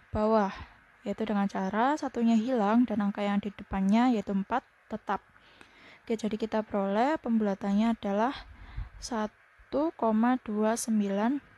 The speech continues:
empat. Nah, ini adalah pembulatan sampai tiga desimal.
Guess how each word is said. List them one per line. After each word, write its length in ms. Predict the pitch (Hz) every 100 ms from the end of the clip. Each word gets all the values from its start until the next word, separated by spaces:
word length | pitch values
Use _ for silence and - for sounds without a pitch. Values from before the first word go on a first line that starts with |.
| - -
empat. 320 | 285 233 196 _ - - - - -
Nah, 160 | 226
ini 320 | 262 311 254 254
adalah 640 | 226 - 196 190 208 277 - - - - - _ _ - - -
pembulatan 800 | 233 233 214 202 190 214 247 269
sampai 480 | 208 190 214 233 247
tiga 560 | 214 196 - 220 247 - _
desimal. 720 | 214 - 269 269 240 208 208